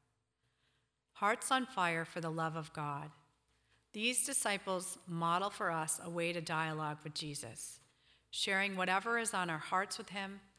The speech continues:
and being open to his response to us,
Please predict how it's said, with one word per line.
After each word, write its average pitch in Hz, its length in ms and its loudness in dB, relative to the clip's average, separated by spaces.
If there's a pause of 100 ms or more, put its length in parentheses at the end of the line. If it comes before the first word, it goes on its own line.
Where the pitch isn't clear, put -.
(420)
and 175 160 -4
being 170 260 -2
open 185 380 -4
to 202 120 -6
his 180 200 -4
response 165 640 -4
to 156 120 -8
us, 151 400 -10